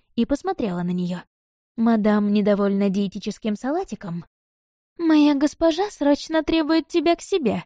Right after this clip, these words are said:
сухо известила Алаира, поджав губы, после чего резко развернулась так, что взметнулись юбки, и вышла, даже не посмотрев, иду ли я за ней. «Ой, Анни!» протянула растерянно Маруня.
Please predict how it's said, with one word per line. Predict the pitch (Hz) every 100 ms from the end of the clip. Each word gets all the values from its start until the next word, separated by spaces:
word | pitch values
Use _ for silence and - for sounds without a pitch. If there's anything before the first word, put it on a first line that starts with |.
| _ _ _ _
сухо | - 220 - 208
известила | 190 190 - 269 320 262
Алаира, | 214 190 190 190 185 - -
поджав | 214 196 185
губы, | 180 185 190 185 _ _
после | - 226 220 220
чего | - 196
резко | 196 185 - 196
развернулась | 190 180 180 185 247 285 -
так, | 277 -
что | 285
взметнулись | 262 254 262 247 247 247 -
юбки, | 247 - 247 247 _ _ _
и | 349
вышла, | 302 202 - 190 - _
даже | 220 214 196 196
не | 190
посмотрев, | 202 208 202 226 240 - _
иду | 359 262
ли | 196 180
я | 180
за | 175
ней. | 180 180 175 - _ _ _ _ _ _ _ _
«Ой, | - 339 330 339
Анни!» | 349 277 277 285 - _ - -
протянула | 226 - 202 185 185
растерянно | 185 - 196 180 185
Маруня. | 190 196 175 185 180